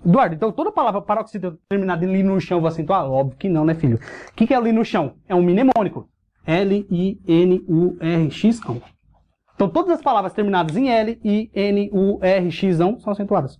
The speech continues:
Pronto, acabou. Mnemônico. Só precisa lembrar disso.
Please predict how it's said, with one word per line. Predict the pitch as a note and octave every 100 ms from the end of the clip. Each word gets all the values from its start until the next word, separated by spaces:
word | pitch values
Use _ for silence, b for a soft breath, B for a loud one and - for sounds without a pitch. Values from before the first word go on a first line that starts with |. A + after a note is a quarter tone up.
| _
Pronto, | - E3+
acabou. | - D3+ - - - _ - _ _ _ _ -
Mnemônico. | D3 E3+ E3 C3 A#2+ - _ _ _ _ _ _ _ _
Só | - C3
precisa | C#3+ E3+ E3+
lembrar | D3+ D3 D#3+
disso. | A3+ D3